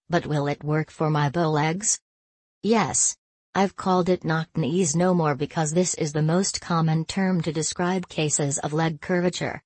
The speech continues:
but this system can be used for all kinds of curvatures, such as bow legs. If you're not satisfied with your order, you don't pay.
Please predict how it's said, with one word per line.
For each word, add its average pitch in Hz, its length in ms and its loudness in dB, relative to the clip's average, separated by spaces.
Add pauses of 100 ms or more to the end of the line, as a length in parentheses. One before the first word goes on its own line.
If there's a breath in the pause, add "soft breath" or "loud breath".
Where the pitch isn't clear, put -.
(140)
but 180 200 0
this 160 200 2
system 165 440 0
can 180 180 0
be 160 80 0
used 160 420 0
for 170 300 0
all 180 220 2
kinds 175 480 0
of 156 120 0
curvatures, 175 800 0 (200)
such 160 240 -2
as 143 160 -2
bow 170 160 2
legs. 160 580 -2 (640)
If - 160 -6
you're 156 180 2
not 170 300 2
satisfied 156 880 0
with 156 180 -2
your 151 240 0
order, 143 400 -2 (180)
you 175 140 2
don't 196 320 2
pay. 143 400 -2